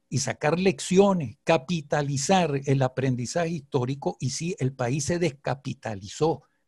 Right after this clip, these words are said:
se decapitó, pues. Hay quienes hablan de instituciones suicidas, y quizás eso es lo que ha pasado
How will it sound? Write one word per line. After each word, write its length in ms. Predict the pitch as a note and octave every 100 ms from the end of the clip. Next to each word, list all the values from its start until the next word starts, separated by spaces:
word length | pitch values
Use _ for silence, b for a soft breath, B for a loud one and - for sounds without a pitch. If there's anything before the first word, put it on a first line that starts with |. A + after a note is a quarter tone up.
| _
se 220 | - D3+
decapitó, 840 | C#3+ C#3 C#3 C3 - B2 - F3 C#3
pues. 200 | A2 - _ _ _ _ _ _ _ _
Hay 200 | A#2 A#2
quienes 300 | E3+ E3+ C#3+
hablan 300 | C#3 D3+ F3
de 100 | D3
instituciones 720 | C3+ C#3 C3 A#2+ - C3 D#3+
suicidas, 800 | D#3 C#3 A2+ - D3 A#2+ F2+ - _
y 120 | -
quizás 360 | - A2+ A#2+ C3
eso 140 | C3
es 40 | C#3+
lo 100 | C3+
que 80 | A#2+
ha 60 |
pasado 460 | - A2+ A#2+ B2+